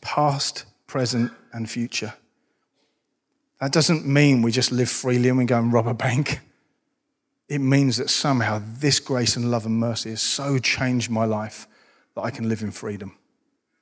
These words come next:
I can live the life that God won for me at the cross. And that's to be an accepted, secure, confident, free son. I don't mean arrogance. I'm s-,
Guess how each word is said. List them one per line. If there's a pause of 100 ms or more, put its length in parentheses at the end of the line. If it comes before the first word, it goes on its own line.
(460)
I
can
live
the
life
that
God (420)
won
for
me
at
the
cross. (760)
And
that's
to
be
an
accepted, (260)
secure, (460)
confident, (200)
free (180)
son. (1160)
I
don't
mean
arrogance. (500)
I'm
s-,